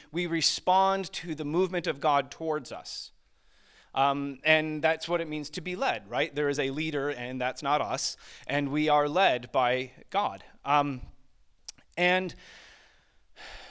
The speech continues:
one other way that we can talk about or ask these questions about what it means to be led by God is just to ask a very simple question.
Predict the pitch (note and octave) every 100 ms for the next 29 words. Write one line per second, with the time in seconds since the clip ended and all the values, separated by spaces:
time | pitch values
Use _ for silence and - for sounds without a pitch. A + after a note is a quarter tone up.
0 | - - F3 F#3 A#3+ C4 A#3 A3+ G#3 G#3
1 | F#3 F3 E3+ D#3 - G#3 G3 D#3+ D3 D3+
2 | D3+ E3+ - G3+ - D3+ D#3+ C3+ C#3+ D#3
3 | E3 D#3 D#3+ D3 C#3+ D3+ D#3 C#3 B2+ F3
4 | D#3+ C#3 - D3 E3 C#3+ C#3+ D#3 - C#3
5 | D#3+ E3 - F3 D#3+ E3 D#3 - A2